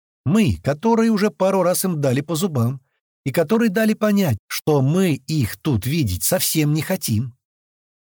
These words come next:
Каким бы крутым и богатым этот олигарх не был, но силёнок у него явно недостаточно, чтобы провести силовой захват какой-то территории тут у нас. Нас больше, гораздо больше. Наш мир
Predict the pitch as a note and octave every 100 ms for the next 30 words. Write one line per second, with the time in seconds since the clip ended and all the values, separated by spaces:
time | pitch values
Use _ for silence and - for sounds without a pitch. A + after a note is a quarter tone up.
0 | _ - C#3+ A#2+ F3+ D#3+ D3+ D3 D3 B2
1 | E3 D#3 C3+ B2+ A#2+ D3+ C#3+ B2+ B2 B2+
2 | A#2+ A2+ G#2 B2 A#2 - G#2+ E3+ A2+ D#2+
3 | - _ _ B2+ D#3+ C3+ - D3 G3+ G3
4 | D3 C#3+ C3+ B2+ A2 E3+ D#3 D3 D3 D3+
5 | - F#3 D3+ A2+ G2+ E2 - _ _ -
6 | D#3 C3 B2 D3 D#3+ D3 - A#2+ - C#3+
7 | D3 B2 G#2+ A2+ G3 G3+ C#3 A#2 D#3 C#3+
8 | C#3+ C3+ E3 E3+ G#2 G2+ B2 C#3+ B2 -
9 | - _ _ _ _ F#3 A3 E3 E3+ A3
10 | C#3+ E2+ - A2+ G#2+ E3 B2 C3+ D#3 C#3
11 | E3 E3 F#2+ - F2 - _ _ A#2 D3
12 | C3 - F3 F3+ F2+